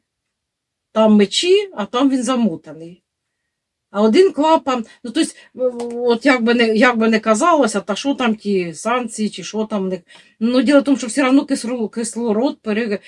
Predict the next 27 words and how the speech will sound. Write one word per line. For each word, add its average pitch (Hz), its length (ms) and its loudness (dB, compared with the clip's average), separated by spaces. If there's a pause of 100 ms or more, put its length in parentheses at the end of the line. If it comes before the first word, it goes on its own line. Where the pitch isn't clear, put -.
(160)
перекривається. 233 1040 -4 (540)
Кислород 254 460 -2
для 262 140 0
них 247 180 -2
перекривається. 220 760 -6 (220)
Іменно 294 380 2
фінансовий 185 680 -4
кислород. 170 680 -18 (1700)
Ну, 185 200 -6
по 185 140 -10
карті 294 320 -4
так. 185 300 -6
Ми 202 120 -2
дивимося 254 440 0
карти 285 400 -2
сьогодні, 247 520 -4
тільки 240 280 -12
карти. 170 400 -6
Ніяких 208 400 -6 (380)
емоцій, 247 500 -2
нема 214 280 0
сил 185 200 -10
в 180 40 -12
мене 180 220 -10
на 180 200 -6
емоції 254 520 -4
сьогодні. 220 580 -6